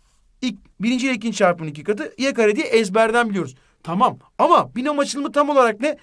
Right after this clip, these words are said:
Şöyle yapıyorsun arkadaşım. Bak birinciyi alıyorsun. Sonra birincinin kuvvetini azaltarak yanına da ikinciyi yazarak devam ediyorsun. Bak şimdi bunun yanında aslında x üzeri bir, y üzeri sıfırdır. Ve bunun yanında da ne var? X üzeri sıfır, y üzeri birdir. Biz açılımlarda ne yapacağız arkadaşım?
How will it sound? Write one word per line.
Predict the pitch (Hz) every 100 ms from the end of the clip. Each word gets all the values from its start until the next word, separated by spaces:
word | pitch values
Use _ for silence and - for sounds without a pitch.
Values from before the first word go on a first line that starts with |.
| _ -
Şöyle | - 370 311
yapıyorsun | 254 226 202 208
arkadaşım. | 180 165 131 123 -
Bak | 202 - _ _ -
birinciyi | 330 311 277 320
alıyorsun. | 302 254 269 262 _ _ _
Sonra | 285 311 254
birincinin | 277 294 285 330
kuvvetini | 302 294 262 262
azaltarak | 226 196 196 226 302 - _ _ 202
yanına | 294 262 277
da |
ikinciyi | 269 262 254 269
yazarak | 269 208 269 -
devam | 254 240
ediyorsun. | 196 156 190
Bak | 247 -
şimdi | 147 123 _ _
bunun | 202 339
yanında | 320 277 214 -
aslında | 254 247 202
x | 277 233 190
üzeri | 190 185
bir, | 277 - _ _ 190
y | 247
üzeri | 190 185 240
sıfırdır. | 202 147 113 - _ _ _ 226
Ve | 220
bunun | 262 339
yanında | 294 240 226
da |
ne | 269
var? | 277 285 -
X | 247 -
üzeri | 202
sıfır, | 175 202 277 190
y | 220 214
üzeri | 190 190
birdir. | 160 110 _ _ - -
Biz | 349 - 262
açılımlarda | 247 269 247 233 190
ne | 156
yapacağız | 285 302 277 269
arkadaşım? | 254 262 226 269